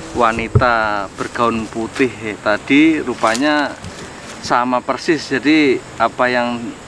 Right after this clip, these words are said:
dia pakai bajunya dan ini mustikanya, batunya <laughs> sama rupanya. Ki,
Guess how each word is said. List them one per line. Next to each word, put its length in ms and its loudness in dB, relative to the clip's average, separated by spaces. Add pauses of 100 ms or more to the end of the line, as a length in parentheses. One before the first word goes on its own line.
(340)
dia 220 2
pakai 520 0
bajunya 680 0 (120)
dan 160 0
ini 320 2 (560)
mustikanya, 720 0
batunya 500 -2
<laughs> 60 -2
sama 400 2
rupanya. 400 -6
Ki, 320 2